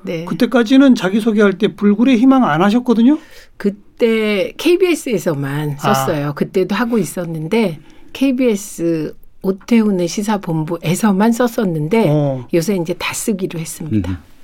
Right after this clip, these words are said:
Speaker 2: 왜, 왜 그걸 꼭 쓰세요?
Speaker 1: 저 스스로 저를 격려하려고요.
Speaker 2: <laughs>
Speaker 1: 제가 정치권에 들어와서 사실 십구 대 때 저와 같이 이제 정치를 시작한 분들이
Speaker 2: 예.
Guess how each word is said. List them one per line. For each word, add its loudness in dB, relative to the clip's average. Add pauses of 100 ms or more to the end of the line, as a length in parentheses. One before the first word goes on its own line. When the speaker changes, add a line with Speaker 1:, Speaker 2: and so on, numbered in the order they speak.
(180)
Speaker 2:
왜, 4
왜 2 (240)
그걸 -4
꼭 0
쓰세요? -2 (280)
Speaker 1:
저 0
스스로 0
저를 -4
격려하려고요. -2 (480)
Speaker 2:
<laughs> 2
Speaker 1:
제가 2
정치권에 0
들어와서 0 (520)
사실 0
십구 -2
대 -2
때 4
저와 0
같이 -2 (140)
이제 -6
정치를 -2
시작한 -6
분들이 -2
Speaker 2:
예. 0